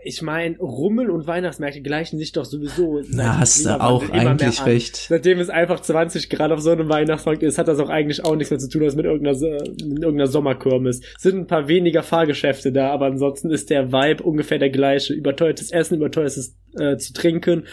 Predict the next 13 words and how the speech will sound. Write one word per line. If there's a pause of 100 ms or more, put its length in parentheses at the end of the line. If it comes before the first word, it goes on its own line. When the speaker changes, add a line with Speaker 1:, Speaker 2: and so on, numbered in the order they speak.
(300)
Speaker 1:
und
irgendwie
ist
alles
so
ein
bisschen, (200)
sind
alles
so
ein
bisschen
zwielichtig.